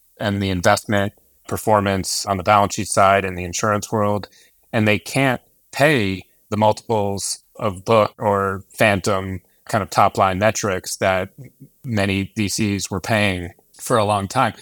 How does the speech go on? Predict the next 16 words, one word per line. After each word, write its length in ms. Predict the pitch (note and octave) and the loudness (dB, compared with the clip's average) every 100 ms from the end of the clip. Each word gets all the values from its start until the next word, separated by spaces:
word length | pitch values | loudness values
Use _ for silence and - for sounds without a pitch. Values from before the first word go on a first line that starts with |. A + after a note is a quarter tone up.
| - _ - | -20 _ -6
Some 180 | - C3 | 0 2
of 20 | |
these 140 | B2 | 2
companies 300 | - A#2+ A2+ | 2 2 2
got 180 | A#2+ G#2 | 2 2
public 500 | - A#2+ A#2+ A#2 - - | 2 2 2 -2 -4 -6
and 360 | A2+ G2+ G2 | -2 -2 -4
a 80 | A#2 | 0
lot 160 | G#2 A2+ | 2 4
of 60 | |
people 160 | C3 G#2 | 2 0
made 200 | A#2 G#2+ | 2 2
a 40 | |
lot 140 | G#2+ G2 | 2 2
of 60 | |
money, 380 | A2 A2+ G#2 F#2+ | 2 2 0 -6